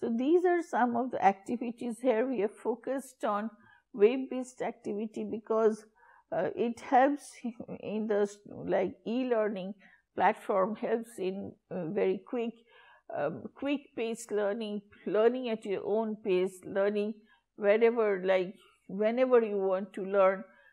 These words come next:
So these flexibility are given whenever you're talking of web-based training. Uh, so that,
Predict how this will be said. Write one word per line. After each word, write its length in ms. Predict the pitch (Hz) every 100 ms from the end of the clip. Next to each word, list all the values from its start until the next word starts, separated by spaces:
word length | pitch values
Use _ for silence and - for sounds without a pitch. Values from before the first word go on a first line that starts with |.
| _
So 140 | -
these 400 | 233 285 294 277
flexibility 880 | - - 285 - 311 262 240 - 160
are 260 | 170 196 196
given 520 | 196 208 226 208 185
whenever 340 | 185 208 220 185
you're 160 | 175
talking 380 | 180 185 - 185
of 140 | 175 -
web-based 720 | 170 190 208 220 180 185 - -
training. 380 | 220 247 202 - _ _ _ _ _ _ -
Uh, 120 | 233
so 640 | 208 - 208 190 170 165 156
that, 180 | 214